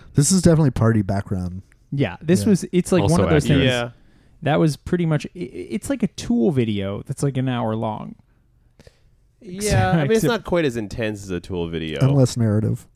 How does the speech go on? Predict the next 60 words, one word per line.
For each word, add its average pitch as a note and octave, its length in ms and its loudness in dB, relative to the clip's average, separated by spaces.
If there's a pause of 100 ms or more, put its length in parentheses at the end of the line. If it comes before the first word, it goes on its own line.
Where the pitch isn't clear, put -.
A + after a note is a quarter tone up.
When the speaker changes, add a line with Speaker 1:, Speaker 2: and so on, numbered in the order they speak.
Speaker 2:
Yeah, A#2+ 260 2 (100)
that's C#3+ 220 -2
true. G#2+ 300 -4 (160)
Both C3+ 200 0
of B2 80 -10
those A#2 160 0
things A2+ 200 -4
are A2+ 60 -2
true. G#2+ 180 -6
So B2 160 -4
should C#3 200 -4
we C3+ 80 -2
try B2 220 -6
and B2 100 -4
do B2 80 2
a A#2 60 0
plot A#2 280 -4
breakdown? C3 520 0
Or A#2+ 120 0
Speaker 1:
Uh, E3+ 300 8
what? C#3+ 640 2
Speaker 4:
<laughs> D#3 40 -20
Did D3+ 120 6
Speaker 1:
Yes, G#2+ 240 2
Speaker 4:
any C3 160 0
of D3 60 4
us D#3+ 40 8
Speaker 1:
please D3 160 6
Speaker 4:
understand C#3 200 0
the - 40 -2
Speaker 1:
try. C#3 380 6
Speaker 4:
plot? C3+ 420 -4 (200)
Speaker 2:
I, A#3 440 0 (160)
okay, C3+ 460 4
so F3+ 300 4
if A3+ 280 0
you C#4 120 2
Speaker 3:
This F3+ 160 4
Speaker 2:
do G#3+ 80 6
Speaker 3:
came A#3 180 4
out F3 80 6
roughly C#3 260 6
the A#2+ 60 6
same A2+ 240 4
time G#2 240 4
as F2+ 160 2
the F2+ 100 2
Peter G2 240 2
Gabriel F#2+ 420 2
video G2 280 2
for F#2+ 100 -6
Sledgehammer, A2 640 0
and G2 140 0
it's G3 100 4
Speaker 1:
Oh, F3+ 40 6
Speaker 3:
about G#3+ 120 4
stop C4+ 140 4
Speaker 1:
really? A#2+ 160 4
Speaker 3:
motion A2+ 300 4
animation. A#2+ 560 2